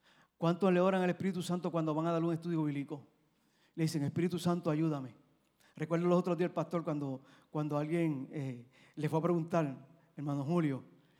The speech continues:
que qué iba a hacer con esta situación, este problema, que tú lo dijiste, "Pastor, órale al Espíritu Santo,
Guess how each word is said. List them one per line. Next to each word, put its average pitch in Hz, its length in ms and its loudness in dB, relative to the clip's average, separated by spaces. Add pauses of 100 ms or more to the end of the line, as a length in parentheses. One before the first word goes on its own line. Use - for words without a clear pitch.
(120)
que 160 120 -4
qué 165 120 -4
iba 165 80 4
a - 20 4
hacer 165 160 2
con 170 100 2
esta 170 140 0
situación, 170 400 0
este 175 100 -4
problema, 170 400 4
que 165 80 0
tú 175 80 -2
lo 185 60 4
dijiste, 196 260 4
"Pastor, 226 480 0 (2500)
órale 165 280 6
al 156 80 4
Espíritu 156 420 0
Santo, 139 400 -6